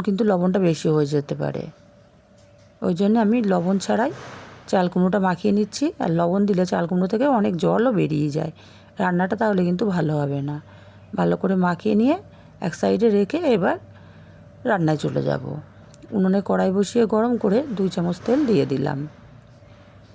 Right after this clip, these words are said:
তেলটা গরম করে এখানে হাফ চামচ কালো সর্ষে,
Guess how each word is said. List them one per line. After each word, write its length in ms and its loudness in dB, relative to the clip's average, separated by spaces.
তেলটা 260 0
গরম 360 0
করে 120 2
এখানে 260 0
হাফ 180 -2
চামচ 300 -4
কালো 280 -2
সর্ষে, 360 -2